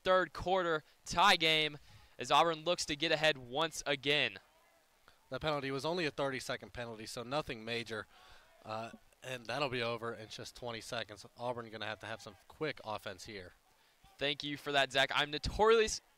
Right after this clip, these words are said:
Speaker 1: notoriously bad about pointing out penalties, as it is a scrap for this ball. Clemson is gonna come away with it, and they're gonna look to get their first lead of the game.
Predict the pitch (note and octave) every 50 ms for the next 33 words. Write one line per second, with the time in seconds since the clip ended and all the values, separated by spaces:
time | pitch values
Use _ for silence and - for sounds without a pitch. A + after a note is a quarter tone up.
0 | _ D#3 D#3+ D#3 - - - B3+ C4 B3+ A3 G#3 F#3+ - - F#3+ F3 C#3+ D#3 D#3
1 | D#3 D#3+ D#3+ D#3+ - - - - - - - C3 D3 D#3+ F#3+ - - F3 F3+ F3+
2 | F3 E3+ F3 D#3+ D#3 - - D#3+ E3 D#3+ D#3 D3 D3+ D3 C#3+ C#3 - - - -
3 | - - - C3+ C#3+ E3+ F#3 F3+ D#3+ E3+ D#3+ - - - F#3 F#3+ F#3 F#3 - -
4 | F#3 F3+ F3+ F3+ D#3 D3+ C#3 E3 E3+ E3+ E3 D#3+ D#3+ - - F#3+ G3+ G3+ E3 F3+
5 | F3 F#3 F3+ D#3 F3 E3+ D#3 D3+ C3+ - - - F#3 F3+ F3 E3 D#3 D#3 D#3 D#3
6 | D3+ D3 - D3 C#3+ C#3+ C#3 - - - - - - - - C3 C#3+ E3 G3 A3
7 | G#3 G3+ G3+ F#3+ F3 F3 F3 E3+ - - E3+ D#3 E3+ F#3 - - F3 D#3+ - -
8 | - A3 B3+ C4 - - E3 D#3+ F#3+ A#3 A3+ F#3 D#3+ B2+ C3 - _ _ _ _
9 | _ _ _ _ _ _ - - F3 E3+ E3 C#3+ D3 E3+ G3+ F#3 A2